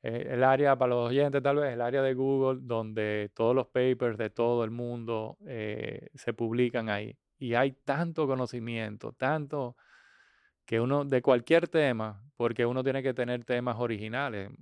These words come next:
para aportar. Ya casi mucho está escrito. Tú le tienes que buscar tu, tu ángulo. Pero ese, ya yo no leo tanto. Antes yo leía Forbes, Harvard Business Review y todo eso. Yo leo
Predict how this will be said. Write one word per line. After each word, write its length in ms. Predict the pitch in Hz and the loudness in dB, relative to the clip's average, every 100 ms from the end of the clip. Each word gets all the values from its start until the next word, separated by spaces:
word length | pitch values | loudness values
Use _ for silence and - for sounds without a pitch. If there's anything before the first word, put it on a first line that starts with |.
| - | -12
para 100 | 107 | -10
aportar. 600 | - 101 - 127 120 107 - - | -4 -4 2 4 4 0 -12 -20
Ya 500 | - 147 127 135 143 - - | -16 -4 0 2 2 -2 0
casi 280 | 127 127 117 _ - | 0 0 -8 _ -6
mucho 380 | 135 165 180 131 | 2 4 6 4
está 200 | - 131 | 4 2
escrito. 560 | 123 117 104 101 101 - | 2 -2 -4 -6 -12 -8
Tú 80 | 117 | -4
le 100 | 120 | -2
tienes 200 | 127 127 | -2 2
que 60 | |
buscar 320 | 131 123 131 | 2 2 0
tu, 260 | 120 123 113 | 0 -4 -6
tu 140 | - 110 | -4 -4
ángulo. 320 | 101 107 104 | -4 -6 -6
Pero 200 | 117 120 | -2 -2
ese, 540 | 113 147 143 135 110 - _ _ _ - | 0 2 2 2 0 -8 _ _ _ 2
ya 120 | 123 | 4
yo 140 | 147 | 4
no 120 | 151 | 2
leo 260 | 147 151 143 | 4 4 4
tanto. 280 | 127 135 127 | 2 2 0
Antes 160 | 120 135 | 0 0
yo 140 | 127 | 0
leía 840 | 127 123 120 127 120 110 101 95 87 | 2 0 2 2 2 2 2 -2 -6
Forbes, 680 | - 117 120 120 110 104 113 | -2 4 6 6 4 0 2
Harvard 260 | 110 113 | 2 2
Business 380 | 110 110 117 104 | -2 -4 -4 -8
Review 580 | 120 117 120 123 120 113 | -4 0 2 4 2 0
y 60 | 110 | -2
todo 280 | 120 120 | -2 0
eso. 280 | 120 107 117 _ _ _ _ _ | 0 -2 -10 _ _ _ _ _
Yo 140 | - 113 | 0 4
leo 400 | 123 127 127 | 8 8 6